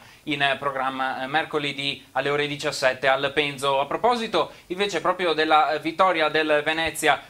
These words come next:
contro il Teramo, andiamo ad ascoltare nel servizio le dichiarazioni nel post partita di mister Pippo Inzaghi.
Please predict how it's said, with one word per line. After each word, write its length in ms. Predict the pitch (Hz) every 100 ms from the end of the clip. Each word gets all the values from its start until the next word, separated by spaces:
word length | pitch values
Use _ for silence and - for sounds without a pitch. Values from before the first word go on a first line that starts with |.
| -
contro 360 | 175 175 170
il 220 | 175 196 -
Teramo, 440 | 151 151 165 175
andiamo 260 | 185 214 170
ad 80 | 156
ascoltare 600 | 151 180 160 139 143 147
nel 260 | 147 151 143
servizio 680 | - 190 147 147 - 156 139
le 140 | 151
dichiarazioni 640 | 147 180 170 160 151 143 143
nel 240 | 143 143
post 200 | 156 151
partita 420 | 170 160 139 131
di 80 | 139
mister 320 | 147 135 151
Pippo 220 | 139 143 147
Inzaghi. 480 | 147 127 113 107